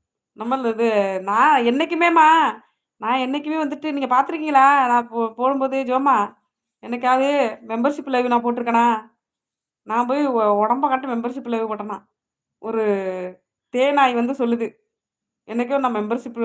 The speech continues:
லைவ் போட்டேன்ட்டு. காட்டி மெம்பர்ஷிப் வாங்கினேனா, சூப்பர் சாட் வாங்கினேனாமா. அது யாரோ இப்ப எல்லாம் பண்றாங்க. நம்மளுக்கெல்லாம் மெம்பர்ஷிப் லைவ்னா என்னன்னு இதுல வந்து ஒரு ஆப்ஷனே கிடையாது. அந்த ஒரு இதுல நான் போட்டதே கிடையாது. என்னோட செல்லுல இருந்து அந்த இதே வச்சதே செட் பண்ணவே இல்ல.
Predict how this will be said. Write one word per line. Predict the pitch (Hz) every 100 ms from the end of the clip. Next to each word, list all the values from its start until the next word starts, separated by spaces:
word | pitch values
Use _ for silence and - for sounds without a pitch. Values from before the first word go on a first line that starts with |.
| 214
லைவ் | 202 196
போட்டேன்ட்டு. | 196 196 202 196 - _ _ _ _ _ _ -
காட்டி | 220 240 240
மெம்பர்ஷிப் | 254 220 240 240 220
வாங்கினேனா, | 208 220 208 214 247
சூப்பர் | 254 233 240
சாட் | 233 208
வாங்கினேனாமா. | 190 190 190 185 175 - _ _ _ _ -
அது | 226 240
யாரோ | 196 214 262
இப்ப | 302 294
எல்லாம் | 262 277
பண்றாங்க. | 254 240 269 254 208
நம்மளுக்கெல்லாம் | 190 208 240 277 277 294
மெம்பர்ஷிப் | 247 247 285 294
லைவ்னா | 262 254 254 302
என்னன்னு | 240 269 285
இதுல | 294 277
வந்து | 226 220
ஒரு | 208
ஆப்ஷனே | 190 220 - 302
கிடையாது. | 311 254 269 262 233 - _ _ _ _ _ _ -
அந்த | 214 233
ஒரு | 247
இதுல | 240 277
நான் | 302 277
போட்டதே | 233 240 _ _ 277 294
கிடையாது. | 247 254 247
என்னோட | 226 226 220
செல்லுல | 220 226 220
இருந்து | 226 233
அந்த | 247 208
இதே | 220
வச்சதே | 247 208 247 240
செட் | 240 208 -
பண்ணவே | 262 262
இல்ல. | 247